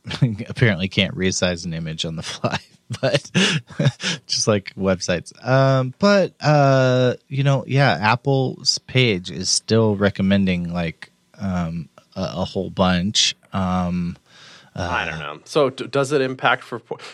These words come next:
Speaker 2: so, and then Gregor Winter's final question is: Does it impact their performance if you do include them all? Well, it impl-, it affects performance at least in the fact that there's a ton of stuff in your head now.
Speaker 1: Mm-hmm.
Speaker 2: But I, I don't know. I don't, I don't think that it's that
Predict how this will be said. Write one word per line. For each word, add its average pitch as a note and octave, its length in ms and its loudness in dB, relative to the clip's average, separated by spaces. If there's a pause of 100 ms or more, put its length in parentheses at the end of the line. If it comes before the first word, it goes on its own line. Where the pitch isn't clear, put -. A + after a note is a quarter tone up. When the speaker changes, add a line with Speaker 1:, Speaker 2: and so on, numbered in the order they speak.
Speaker 2:
so, C3 240 4
and C3 180 2
then B2 120 4
Gregor A#2 320 2
Winter's A2 380 0
final F#2 320 0
question C3+ 260 0
is: F#2 80 -8
Does A#2+ 200 0
it G#2 60 -2
impact G#2 300 0
their G#2 120 -2
performance F#2+ 500 -4
if C3 200 -4
you A2 100 -4
do G#2+ 200 -2
include E3 380 -2
them A3+ 140 2
all? C4 260 2
Well, D#3+ 260 2
it D#3 60 0
impl-, D3+ 360 -2
it C3 280 -2
affects B2+ 460 -2
performance C#3+ 560 0
at B2 160 2
least G#3+ 360 2
in B2 120 2
the A2+ 80 2
fact G#2+ 240 2
that A2 100 -4
there's F#2+ 180 -2
a F#2 40 -6
ton A#2 260 2
of F2+ 160 -4
stuff - 440 -2
in F#2+ 60 -4
your E2 160 -6
head - 300 0
now. E2 380 -4 (340)
Speaker 1:
Mm-hmm. G2+ 180 -12
Speaker 2:
But A#2+ 120 0
I, B2+ 120 2
I D3 160 4
don't E3+ 220 2
know. G#2+ 320 2
I A2 100 4
don't, C#3+ 220 2
I C3 80 2
don't D3+ 200 2
think A#2 340 -4
that G2+ 280 2
it's - 200 -10
that F#2 480 0